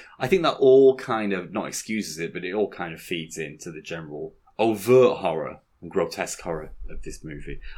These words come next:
I thought it was generally horrific. Uh, at times it was disturbingly horrific.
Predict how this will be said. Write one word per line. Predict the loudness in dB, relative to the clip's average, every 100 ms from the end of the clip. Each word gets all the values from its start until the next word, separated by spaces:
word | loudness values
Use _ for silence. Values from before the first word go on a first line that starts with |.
| -6
I | 4
thought | 6 6
it |
was | 4 -2
generally | 0 2 0
horrific. | 0 -2 -4 -6 -6 -10 -10
Uh, | -8 -10 -6
at | -6
times | -4 -4 -4 -6
it | -8 -8
was | -10 -10
disturbingly | -10 -4 -4 -4 -6
horrific. | -6 -6 -6 -8